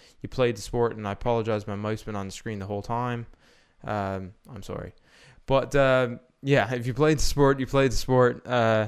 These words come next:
you know, it's just, sports are kinda fun, you know?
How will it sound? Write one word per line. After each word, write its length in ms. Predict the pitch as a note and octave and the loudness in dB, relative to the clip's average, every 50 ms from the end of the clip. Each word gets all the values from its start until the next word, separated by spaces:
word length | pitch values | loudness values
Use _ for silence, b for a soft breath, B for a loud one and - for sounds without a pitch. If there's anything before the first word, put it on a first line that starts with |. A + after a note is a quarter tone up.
| A#2+ B2 | -2 -4
you 100 | A#2+ B2+ | -2 0
know, 180 | B2 A2+ A2 - - - - - - | 0 0 0 -2 -6 -16 -18 -16 -8
it's 240 | C#3+ C3+ B2+ A2+ - | -4 -2 -2 -2 -2
just, 400 | D3 D3 C#3 - - - - - | -2 -2 -2 -4 -6 -10 -10 -10
sports 380 | - - - C3 C#3+ C#3+ C3+ - | -12 -8 -2 0 0 0 0 0
are 80 | C3+ A#2 | -4 -2
kinda 200 | - C3+ B2+ - | -2 -2 -2 -2
fun, 320 | - D3 D3+ C3+ A2 G2 - - - - | -2 0 -2 -2 -2 -6 -12 -20 -16 -10
you 80 | G#2+ G#2+ | -6 -4
know? 220 | A2 C3 D3+ | -4 -4 -6